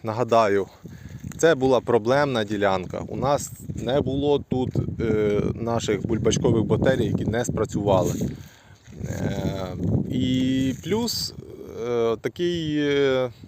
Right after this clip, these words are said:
безцінний досвід на своїх гулях. Е, це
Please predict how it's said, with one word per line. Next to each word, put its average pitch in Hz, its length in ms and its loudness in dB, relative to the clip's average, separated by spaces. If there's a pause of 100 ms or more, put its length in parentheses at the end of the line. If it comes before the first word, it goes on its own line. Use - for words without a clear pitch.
(440)
безцінний 135 500 -2
досвід 143 440 -2
на 117 80 -2
своїх 123 380 -2
гулях. 135 380 0 (840)
Е, 110 300 2
це 123 500 4